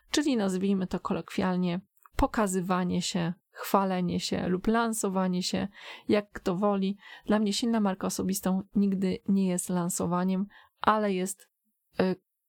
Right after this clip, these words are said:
komunikowaniem się z moimi odbiorcami. Kto widział, kto zna, ten wie. Bardzo dziękuję wam za dzisiejszy odcinek. Będę wdzięczna za to, że mi dacie informację zwrotną,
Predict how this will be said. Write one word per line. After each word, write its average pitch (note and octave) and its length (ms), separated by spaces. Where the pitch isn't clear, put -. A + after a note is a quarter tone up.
komunikowaniem G#3 1000
się F3+ 360
z G3 100
moimi F#3 480
odbiorcami. G#3+ 880
Kto - 340
widział, G#3+ 600
kto - 240
zna, F3+ 400
ten G3 260
wie. F#3 280
Bardzo D4+ 240
dziękuję C#4+ 340
wam A#3 200
za G#3 220
dzisiejszy G3+ 440
odcinek. F#3+ 640
Będę A3+ 840
wdzięczna G3+ 1040
za G3 140
to, G3 420
że G3 160
mi G3 220
dacie A3 460
informację C#4 680
zwrotną, F3+ 440